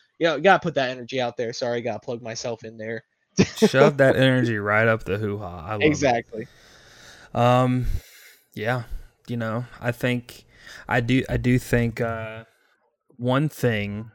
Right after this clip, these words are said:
Speaker 2: that is meta going into Pro Tour and going into Worlds and going into your nationals, you know,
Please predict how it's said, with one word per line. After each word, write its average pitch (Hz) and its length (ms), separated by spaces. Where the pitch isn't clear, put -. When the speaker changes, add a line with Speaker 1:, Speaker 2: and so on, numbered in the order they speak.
Speaker 2:
that 110 280
is 117 200
meta 101 540
going 120 300
into 117 280
Pro 123 280
Tour 120 540
and 110 180
going 117 280
into 117 240
Worlds 98 840
and 110 120
going 113 280
into 117 240
your 110 140
nationals, 95 840
you 117 120
know, 135 260